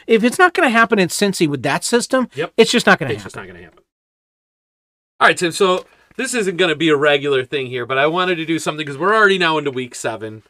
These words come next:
Speaker 2: all right? And we, we're gonna do our mid-season awards next week. Um, but I wanted to do something which is our, our average, going by average points, which you started doing in this one. That's why I started, like, giggling. I'm like, "Oh my goodness, he's doing, he's trying to take my thing."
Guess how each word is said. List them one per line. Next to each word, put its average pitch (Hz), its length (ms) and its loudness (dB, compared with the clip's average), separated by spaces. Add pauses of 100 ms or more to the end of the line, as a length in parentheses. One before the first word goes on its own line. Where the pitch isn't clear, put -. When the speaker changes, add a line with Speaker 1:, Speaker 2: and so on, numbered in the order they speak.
Speaker 2:
all 123 60 -6
right? 123 200 -2
And 139 120 -10
we, 139 100 -4 (100)
we're 147 140 -8
gonna 165 140 -4
do 160 180 -4
our 147 140 0
mid-season 135 640 -6
awards 113 640 -8 (440)
next 131 500 -6
week. 104 400 -16 (540)
Um, 127 280 -2
but 139 260 -6
I 151 160 0
wanted 208 300 0
to 175 60 0
do 143 240 -10
something 127 580 -8 (140)
which 139 280 -4
is 120 360 -4 (720)
our, 147 140 -2
our 165 200 0
average, 190 400 2 (160)
going 220 220 2
by 202 180 2
average 156 380 -4
points, 104 320 -12
which 120 220 -12
you 139 100 -10
started 135 380 0
doing 120 320 -6
in 113 80 -10
this 117 180 -8
one. 110 80 -8
That's 113 160 -8
why 120 140 -6
I 117 40 -6
started, 117 280 -6
like, 107 160 -12
giggling. 107 360 -6
I'm 107 80 -16
like, 104 140 -16
"Oh 123 100 -10
my 120 120 -12
goodness, 123 320 -6
he's 131 180 -12
doing, 151 260 -2
he's 139 160 -8
trying 196 200 2
to 170 60 -2
take 190 220 0
my 190 100 0
thing." 214 220 -6